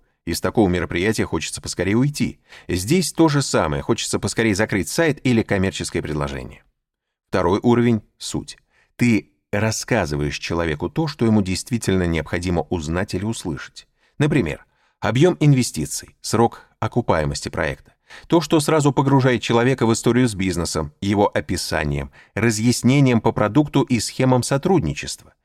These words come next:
Собственно, то, зачем люди и заходят на лендинг. Третий смысловой уровень контента — это различные фишки.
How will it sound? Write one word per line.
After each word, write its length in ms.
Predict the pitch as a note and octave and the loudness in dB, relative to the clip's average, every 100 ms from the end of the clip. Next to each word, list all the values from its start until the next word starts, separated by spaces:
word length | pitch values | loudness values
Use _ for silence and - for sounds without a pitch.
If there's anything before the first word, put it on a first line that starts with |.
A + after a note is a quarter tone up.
| _ - | _ -6
Собственно, 640 | - F#2+ - F2 D#2 D#2 | -2 -2 -2 -2 -2 -4
то, 380 | - C#3+ D3+ - _ _ - | 2 4 4 -2 _ _ -6
зачем 420 | F#2+ G#2+ G#2+ E2+ | -2 0 0 0
люди 300 | G#2 C#3+ C3+ | 2 2 2
и 280 | C3 C#3 A#2+ | 0 0 0
заходят 640 | G2 F2 - F#2+ F2 D#2 | 0 -2 -2 -2 -2 -4
на 140 | D#2 D2 | -4 -2
лендинг. 480 | C#2+ B1 C2 - _ _ _ _ _ _ _ _ _ _ _ _ | -4 -6 -12 -20 _ _ _ _ _ _ _ _ _ _ _ _
Третий 460 | B2 B2+ A#2 C#3 C3+ | 2 4 2 0 -2
смысловой 560 | - B2+ - A#2+ A#2+ A#2 | 0 0 2 4 4 4
уровень 340 | A2 G2+ G2 | 2 4 2
контента — 640 | G#2 A2 D#3 D#3 D3 C3+ - | 2 0 2 2 2 0 0
это 380 | C3 A#2 A2 - | 0 2 0 0
различные 640 | A2+ G2 G2 F2 - F2 | -2 0 -2 -4 -4 -4
фишки. 480 | - - - - - | -4 -8 -12 -12 -18